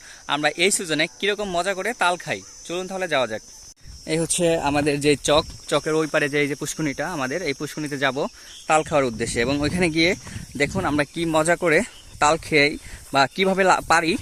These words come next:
সেটাও আপনাদের দেখানোর চেষ্টা করবো। যেহেতু বৃষ্টি হইছে, আহ, পানি হয়ে গেছে চকে, তাই পানির মধ্যে দিয়ে যেতে হবে তাল খাওয়ার উদ্দেশ্যে।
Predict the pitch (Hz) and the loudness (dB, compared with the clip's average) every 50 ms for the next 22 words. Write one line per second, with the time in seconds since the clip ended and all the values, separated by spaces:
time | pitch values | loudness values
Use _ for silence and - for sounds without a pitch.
0 | - - - - 151 143 156 156 143 - - 151 151 147 143 147 - 156 143 135 | -6 -8 -4 -2 0 2 4 2 2 2 -2 -4 -2 0 0 0 0 0 -4 -4
1 | - - - 147 123 120 120 117 127 185 185 190 196 180 190 185 - - 226 214 | -4 -2 -2 -2 -2 -2 -2 -2 0 0 0 0 0 -2 -2 -4 -2 0 0 0
2 | 185 175 - 208 190 - - - - - - - - - - 135 139 135 - 147 | 0 0 0 -2 -2 -2 -4 -8 -20 -18 -16 -16 -12 -6 -2 -2 0 2 4 4
3 | 139 147 165 170 170 160 151 147 151 156 151 - 160 - - 156 151 - 170 196 | 4 4 2 0 0 2 2 2 2 0 0 -2 -4 -4 -2 -4 -2 -2 -4 -4
4 | 311 - - - 131 - 143 160 160 175 180 180 170 175 165 175 185 185 160 180 | -4 -4 -6 -6 -4 0 0 0 2 2 2 2 0 0 2 2 2 2 2 2
5 | 185 - 190 185 151 165 190 - 175 156 160 - - 139 135 131 123 117 123 117 | 2 2 2 0 0 0 0 0 2 0 0 0 -2 -2 -2 -2 -4 -6 -6 -4
6 | - - 117 | -4 -6 -6